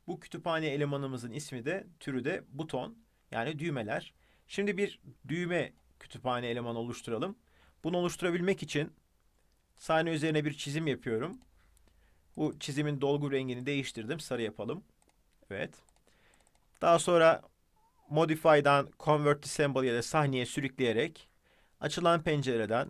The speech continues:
Convert to Symbol, yani dönüştür şeyin penceresinden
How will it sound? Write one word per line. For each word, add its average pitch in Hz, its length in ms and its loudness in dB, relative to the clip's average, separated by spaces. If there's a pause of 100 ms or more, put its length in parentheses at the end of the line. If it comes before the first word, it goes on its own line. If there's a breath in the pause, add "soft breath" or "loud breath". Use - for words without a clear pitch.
Convert 139 400 -2
to 151 60 -4
Symbol, 107 400 -6
yani 110 280 -4
dönüştür 135 380 -4
şeyin 104 320 -4 (220)
penceresinden 110 800 -4